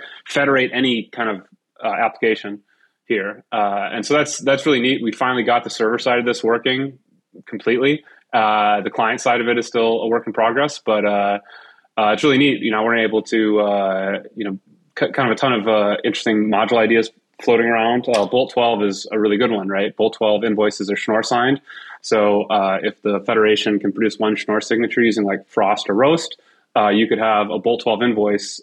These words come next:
uh, in the Federation, and you just have to upload some encrypted preimages to it, and it can spit out, you know, up-, upload Bolt twelve offer, and it'll spit out Bolt twelve invoices.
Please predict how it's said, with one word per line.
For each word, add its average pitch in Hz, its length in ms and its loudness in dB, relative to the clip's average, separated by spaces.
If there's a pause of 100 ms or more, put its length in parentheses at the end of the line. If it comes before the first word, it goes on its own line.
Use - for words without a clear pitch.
uh, 101 220 -2
in 110 100 0
the 107 60 0
Federation, 104 800 0
and 101 240 -2
you 104 60 2
just 107 120 0
have 107 100 0
to - 60 -4
upload 104 360 2
some 98 240 0 (340)
encrypted - 380 -2
preimages 147 400 4
to 143 160 4
it, 147 120 0
and 110 120 0
it 107 80 -4
can 107 260 -2
spit - 260 -2
out, 101 300 2 (160)
you 117 100 0
know, 101 60 -6
up-, - 200 -2
upload 131 380 2
Bolt 120 180 2
twelve 117 140 2
offer, 127 300 2
and 110 80 2
it'll 104 140 0
spit - 180 0
out 104 160 0
Bolt 104 160 -2
twelve 104 160 -2
invoices. 107 520 -2